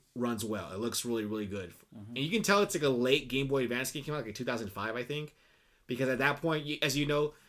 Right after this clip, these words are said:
Speaker 1: the games that come out toward the end of a console's life cycle are, like, a far cry from, like, what they first debuted with in terms of, like, graphically, uh, from a technological standpoint, they're way better later on in the life cycle than they are at the beginning.
Speaker 2: Mm-hmm.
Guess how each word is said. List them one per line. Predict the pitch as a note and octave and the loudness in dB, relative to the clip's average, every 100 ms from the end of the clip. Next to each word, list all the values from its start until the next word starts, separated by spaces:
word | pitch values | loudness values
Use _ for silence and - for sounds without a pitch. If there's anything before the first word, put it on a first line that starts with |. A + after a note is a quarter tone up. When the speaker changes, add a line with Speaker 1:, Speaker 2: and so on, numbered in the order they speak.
| _ _ - | _ _ 0
Speaker 1:
the | C#3+ | 4
games | C#3 F#3+ F#3 | 8 8 8
that | |
come | F3+ F3+ | 4 4
out | E3+ E3+ | 4 4
toward | E3 C#3 | 2 4
the | C3+ | 2
end | C3+ D3 | 2 2
of | C#3+ | 2
a | C#3 | 0
console's | C#3 C#3 C#3 A#2 | 0 -2 -2 -2
life | B2 B2+ | 0 0
cycle | - C#3+ D3 D3 D3 | 0 -2 2 2 2
are, | A2+ A2 | -2 -2
like, | G#2+ G#2 | -2 -4
a | A#2 | -6
far | - B2 B2 | -6 -2 -2
cry | - B2 A#2 | -2 -2 -2
from, | A#2+ A2 | -4 -4
like, | G#2 G#2 | -6 -4
what | A2+ G#2 | -6 -4
they | |
first | G#2 A2+ G2+ | -6 -6 -6
debuted | F#2+ F#2 G2 F#2+ | -8 -8 -8 -8
with | D2+ - F#2+ | -10 -12 -12
in | |
terms | F#2+ F#2 F#2 | -12 -12 -12
of, | D#2+ | -12
like, | D#2+ D2 - | -12 -12 -14
graphically, | - G#2 G2+ G#2 G2 G2+ F#2+ F#2+ F2+ - _ _ _ _ - | -6 -4 -2 -6 -8 -6 -6 -8 -12 -18 _ _ _ _ -12
uh, | G2 F#2+ F2+ F2 D2+ G#1+ - _ - | -8 -8 -8 -10 -10 -12 -16 _ -10
from | B2 | -6
a | |
technological | A2+ C3 B2 A#2+ G#2+ A2 G#2 | -2 -2 0 -2 -2 -6 -6
standpoint, | G#2+ F#2+ - F#2+ D#2+ | -6 -8 -10 -10 -10
they're | - G2 | -10 -8
way | F#2+ G2+ | -6 -6
better | F#2 F#2+ F2+ | -6 -8 -6
later | F#2+ F#2+ G2+ | -6 -6 -4
on | G2+ G2+ G2+ - | -4 -6 -8 -12
in | F#2+ | -10
the | |
life | F#2 F#2 | -8 -8
cycle | - D#2+ F2+ | -6 -8 -8
than | F#2 F2+ | -12 -10
they | |
are | F2 | -12
at | F2 | -12
the | |
beginning. | F2+ E2+ A#1+ - _ - | -14 -14 -16 -20 _ -18
Speaker 2:
Mm-hmm. | G2+ G#2+ | -14 -14